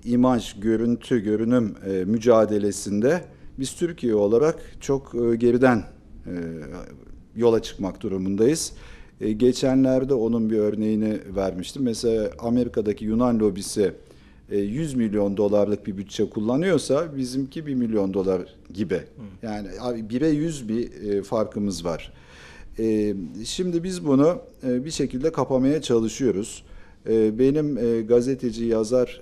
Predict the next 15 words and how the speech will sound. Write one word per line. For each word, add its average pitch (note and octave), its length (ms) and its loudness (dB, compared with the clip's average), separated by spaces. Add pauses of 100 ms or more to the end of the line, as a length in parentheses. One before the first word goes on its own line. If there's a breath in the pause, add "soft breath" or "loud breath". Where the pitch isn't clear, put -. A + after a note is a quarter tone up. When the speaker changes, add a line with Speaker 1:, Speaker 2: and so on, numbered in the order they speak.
(120)
Speaker 1:
e, G2+ 80 -2
alışkanlıklarımın G#2 1200 -2
da G2+ 160 -2
buna A2 280 -2
küçük - 280 -16
bir A2+ 40 -8
katkısı - 460 -6
olacağını, G#2 520 2 (280)
e, F2+ 140 -2
tahmin A#2+ 420 0
ediyorum. F#2+ 460 4 (640 loud breath)
E, G2+ 60 0
me-, G2 180 4 (600)
me-, A2 120 -4
mesela, B2 720 4